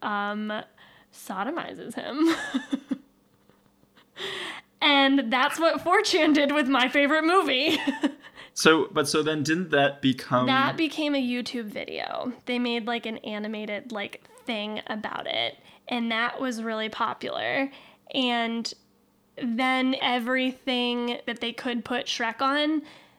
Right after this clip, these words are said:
Speaker 1: the internet started putting Shrek in places where Shrek doesn't belong. Just weird fucked up, glitchy,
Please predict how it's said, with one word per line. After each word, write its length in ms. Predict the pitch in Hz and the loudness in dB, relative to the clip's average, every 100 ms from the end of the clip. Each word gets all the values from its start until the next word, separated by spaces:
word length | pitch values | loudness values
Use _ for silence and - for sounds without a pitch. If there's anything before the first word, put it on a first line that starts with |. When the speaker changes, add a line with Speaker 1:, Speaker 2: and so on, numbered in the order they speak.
| _ - | _ -10
Speaker 1:
the 300 | 240 220 240 233 | -6 0 0 0
internet 460 | 233 226 226 - | -2 -2 -4 -6
started 340 | - 214 214 208 | -6 -6 -6 -8
putting 240 | 208 208 | -8 -8
Shrek 240 | - - | -8 -8
in 220 | - 269 262 | -2 0 2
places 420 | 277 277 294 254 | 0 0 -2 -2
where 100 | 262 | -4
Shrek 320 | 262 247 247 | -4 -6 -6
doesn't 320 | 226 220 240 | -8 -8 -8
belong. 500 | 220 208 - - 294 - - - _ | -8 -8 -8 -8 -8 -12 -20 -20 _
Just 460 | 269 302 277 277 - | -2 2 2 2 -4
weird 1080 | 220 247 254 269 277 285 285 285 285 302 302 _ _ _ _ | -4 0 2 2 2 2 2 2 0 -2 -6 _ _ _ _
fucked 640 | - - 240 247 254 - | -20 -6 0 0 -2 -6
up, 480 | 220 220 220 - - 254 - | -4 -2 -4 -10 -14 -14 -12
glitchy, 1200 | - 202 226 226 - 254 233 240 240 240 240 240 | -10 -6 -6 -6 -4 -2 0 -2 -2 -2 -2 -4